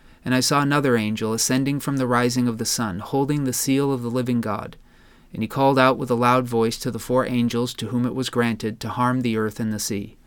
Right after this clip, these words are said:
saying, 'Do not harm the earth or the sea or the trees until we have sealed the bondservants of our God on their foreheads.'"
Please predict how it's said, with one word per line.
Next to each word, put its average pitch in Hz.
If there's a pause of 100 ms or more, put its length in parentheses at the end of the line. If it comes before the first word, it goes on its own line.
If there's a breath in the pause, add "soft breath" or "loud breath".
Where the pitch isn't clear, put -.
(400 loud breath)
saying, 135
'Do 143
not 151
harm 131
the 135
earth 120
or 131
the 131
sea 110
or 123
the 131
trees 104
until 127
we 127
have 113
sealed 135
the 123
bondservants 127
of 123
our 123
God 110
on 107
their 107
foreheads.'" 107